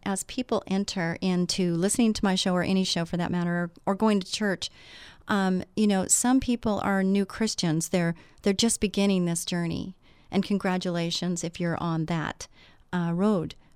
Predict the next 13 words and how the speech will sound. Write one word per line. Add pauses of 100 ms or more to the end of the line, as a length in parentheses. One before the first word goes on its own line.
(100)
Congratulations. (260)
And
then
there's
other
people
that
have
been, (420)
uh,
you
know, (100)
growing